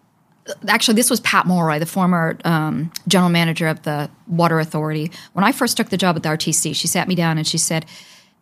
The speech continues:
"Never, ever forget who you really work for." So on an org chart, it looks like you work for a board and that, you know, those, those board members are gonna come and go. But in the end, you, if you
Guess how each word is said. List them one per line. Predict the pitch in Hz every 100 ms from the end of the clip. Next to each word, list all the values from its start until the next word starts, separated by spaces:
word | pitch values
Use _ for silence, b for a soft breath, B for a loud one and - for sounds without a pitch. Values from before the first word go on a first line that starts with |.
| -
"Never, | 180 190 233 277 -
ever | 190 175
forget | 175 165 147 147 107 - - - b b b _ _ 156
who | 202
you | 185
really | 170 175 160
work | 135 - -
for." | - - - _ _ -
So | - 180 165
on | 175 185
an | 196
org | 294 -
chart, | 180 151 151
it | 165
looks | 170 -
like | 165 175
you | 156
work | 156
for | -
a | 208
board | 143 110 165 - _ _ B B B -
and | 170 160 156 151 160
that, | 165 -
you | 160
know, | 143 135
those, | 190 196 - _ _ _ _ -
those | 175 175
board | 190 196
members | 208 226
are | 185
gonna | 139 95
come | 170 180
and | 165
go. | 104 - _ _ b b -
But | 185
in | 175
the | 196 254
end, | 208 180 180 b b b b _ _ -
you, | 208 247 226
if | 180 180
you | 208